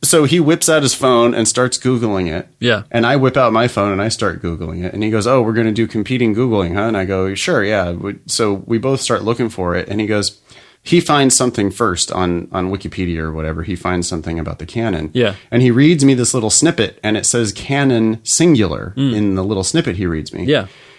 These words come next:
Speaker 1: And he goes, "Well, that's not conclusive, but we could call that circumstantial evidence."
Speaker 2: <laughs>
Speaker 1: And I go,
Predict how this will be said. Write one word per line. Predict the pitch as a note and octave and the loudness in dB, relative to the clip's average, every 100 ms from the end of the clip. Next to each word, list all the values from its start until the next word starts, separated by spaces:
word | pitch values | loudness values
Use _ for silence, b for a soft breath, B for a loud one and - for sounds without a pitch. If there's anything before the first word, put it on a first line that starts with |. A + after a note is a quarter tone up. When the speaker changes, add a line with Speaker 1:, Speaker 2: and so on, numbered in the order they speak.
| B - _ | B -20 _
Speaker 1:
And | C3 | 2
he | C#3 | 2
goes, | C3+ C3+ A#2 - _ b b b b - | 4 2 0 -6 _ b b b b -2
"Well, | G#3 G3 F#3 - _ _ | 2 4 2 -2 _ _
that's | D#3 A3 A#3 | 0 2 2
not | G#3+ F#3 D3 | 4 2 0
conclusive, | - C3 A#2 - D#3 C#3 G2+ F2+ F2 F2 - _ _ | 0 0 0 0 0 0 0 0 -2 -8 -18 _ _
but | A#2+ C#3 C3 - _ | -2 0 0 -2 _
we | E3 F#3 | -4 -2
could | A3 | -4
call | - D3 | -2 0
that | C3 G#2 - | 2 -2 -4
circumstantial | - D3 B2+ A2+ - A2 - F2+ | -2 -2 -2 -2 0 -2 -4 -4
evidence." | - F#2+ - - - C#4+ | -4 -2 -4 -4 0 2
Speaker 2:
<laughs> | C4+ - D#4 - - C4+ - B3+ - - - | 2 4 2 2 0 0 2 -2 -2 -2 0
Speaker 1:
And | D#3+ E3 | 2 4
I | F3 | 4
go, | D#3 D#3+ | 4 2